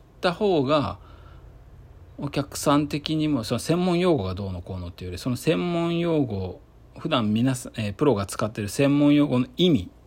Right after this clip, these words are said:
を知った方が、よりのめり込めるよね、より商品に興味湧くよねっていうことはあるんですよね。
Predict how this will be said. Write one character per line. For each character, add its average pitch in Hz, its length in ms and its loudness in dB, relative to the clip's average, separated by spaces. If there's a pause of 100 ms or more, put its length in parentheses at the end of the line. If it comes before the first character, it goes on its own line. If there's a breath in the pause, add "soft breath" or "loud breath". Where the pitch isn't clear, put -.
(440)
を 190 220 2 (480 loud breath)
知 - 240 -10
っ - 40 -20
た 151 120 0
方 165 240 0
が、 151 280 0
よ 156 220 4
り 156 260 0 (840)
の 123 160 0
め 151 160 6
り 147 80 4
込 139 140 -4
め 147 160 4
る 139 80 0
よ 95 120 -2
ね、 90 220 -10
よ 131 140 0
り 147 80 0
商 160 200 0
品 113 160 -2
に 92 120 -4
興 127 180 0
味 92 140 -4
湧 98 120 -4
く - 120 -10
よ 92 100 -6
ね 104 100 -8
っ 117 40 -10 (220)
て 143 120 2
い 156 120 2
う 160 60 2
こ 160 140 -2
と 151 140 -2
は 80 120 -2
あ 104 60 -6
る 98 140 -6
ん 87 100 -8
で 87 80 -10
す - 80 -16
よ 87 100 -14
ね。 143 140 -8